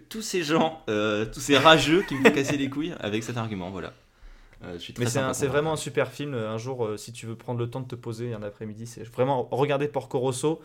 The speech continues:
Speaker 2: c'est un Miyazaki qui sort un peu du lot parce qu'il, il est plus terre à terre, donc c'est pour ça que c'est mon préféré. J'ai un peu du mal avec quand c'est trop fantastique.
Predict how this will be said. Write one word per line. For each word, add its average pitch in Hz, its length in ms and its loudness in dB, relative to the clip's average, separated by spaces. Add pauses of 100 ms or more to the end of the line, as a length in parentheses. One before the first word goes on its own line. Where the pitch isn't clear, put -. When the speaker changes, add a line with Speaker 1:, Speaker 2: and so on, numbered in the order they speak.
(160)
Speaker 2:
c'est - 140 -4
un 117 60 2
Miyazaki 127 420 0
qui 131 140 -8
sort 123 200 -2
un 120 80 -2
peu 120 140 -6
du 120 140 -2
lot 135 180 0
parce 107 200 -8
qu'il, 107 300 -10 (340)
il 127 120 -2
est 127 60 2
plus 151 180 -6
terre 151 180 4
à 135 80 2
terre, 165 320 0
donc 120 140 -8
c'est 117 100 -14
pour 120 120 -6
ça 135 100 -4
que 123 60 -10
c'est - 60 -8
mon 117 100 -4
préféré. 120 340 -4
J'ai 117 100 -4
un 101 40 -8
peu 120 140 -6
du 117 120 -8
mal 117 160 -6
avec 107 200 -10
quand 107 180 -10
c'est - 160 -14
trop - 160 -10
fantastique. 117 580 -10